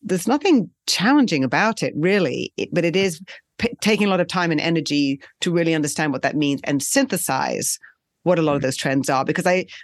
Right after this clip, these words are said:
Speaker 1: my first book I wrote in twenty seventeen, and I was looking at the trends then and projecting out, and that's basically where we are. So it, it wasn't, it, it was, it was really, I started off in twenty eleven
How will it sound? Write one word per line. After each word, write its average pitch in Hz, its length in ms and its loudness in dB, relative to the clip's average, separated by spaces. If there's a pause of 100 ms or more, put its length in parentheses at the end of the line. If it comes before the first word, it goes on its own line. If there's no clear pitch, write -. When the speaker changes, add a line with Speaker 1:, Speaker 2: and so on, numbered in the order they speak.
Speaker 1:
my 185 120 0
first 262 280 0
book 175 220 0
I 151 60 0
wrote 151 240 -2
in 156 80 0
twenty 151 240 -2
seventeen, 143 720 0 (260)
and 170 140 0
I 165 60 2
was 165 260 0
looking 180 400 0
at 165 60 -2
the 160 80 -2
trends 156 360 -2
then 165 420 2
and 139 180 0
projecting 160 460 -2
out, 147 280 0
and 151 100 0
that's 151 200 -2
basically 151 400 0
where 139 160 2
we 147 160 2
are. 185 240 0 (240)
So 151 500 -2 (720)
it, - 140 -6
it 147 100 -2
wasn't, 147 340 0
it, 190 100 0
it 269 140 2
was, 269 140 4
it 262 160 -2
was 247 120 -2
really, 254 480 0 (320)
I 202 60 -2
started 240 360 2
off 220 180 0 (100)
in 180 240 0
twenty 180 280 0
eleven 156 460 0